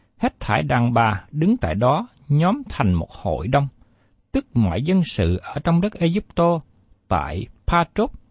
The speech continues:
đáp cùng Jeremy rằng, "Về sự ông nhân danh Đức Giê-hô-va mà nói cùng chúng tôi,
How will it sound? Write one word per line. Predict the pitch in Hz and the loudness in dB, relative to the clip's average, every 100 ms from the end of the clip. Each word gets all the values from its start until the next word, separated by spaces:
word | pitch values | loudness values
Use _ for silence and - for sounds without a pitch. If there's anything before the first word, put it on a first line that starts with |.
| - | -8
đáp | 127 208 - | -2 -2 -2
cùng | 139 92 82 | 0 0 0
Jeremy | 110 147 156 160 | 0 2 2 2
rằng, | 131 98 - _ _ _ _ _ _ _ _ | 0 -2 -6 _ _ _ _ _ _ _ _
"Về | 127 143 | 0 2
sự | 127 151 | 2 2
ông | 180 190 | 2 4
nhân | 190 202 196 | 4 4 4
danh | 202 196 | 2 2
Đức | 233 | -2
Giê-hô-va | - 196 196 185 185 185 | -2 0 2 2 2 2
mà | 120 | 2
nói | 87 120 208 | 2 0 -2
cùng | - 104 - | 0 0 0
chúng | 156 190 | -2 0
tôi, | 170 170 | 2 2